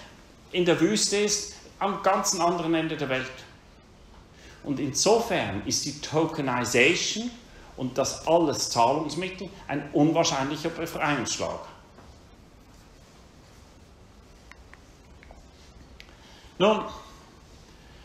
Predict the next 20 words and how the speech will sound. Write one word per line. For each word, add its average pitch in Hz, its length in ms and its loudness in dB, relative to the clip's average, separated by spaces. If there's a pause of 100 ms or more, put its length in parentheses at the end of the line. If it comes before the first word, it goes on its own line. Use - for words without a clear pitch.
(160)
was 151 220 2
ist - 200 -4
Critical 139 360 -4
Path? - 560 -2 (1400)
Also 98 180 -8
erstens 123 640 -2 (320)
muss 127 260 -2
ich 120 140 -4
sagen, 110 400 2 (1120)
wenn 110 180 -2
man 104 100 -2
heute 156 280 0
etwas 107 260 -4
tokenizing 165 680 2
will, 92 200 -6 (200)
uh, 110 200 -4 (1120)
es 117 220 -2
ist - 240 -2
so 104 160 4
mühsam. 92 340 -4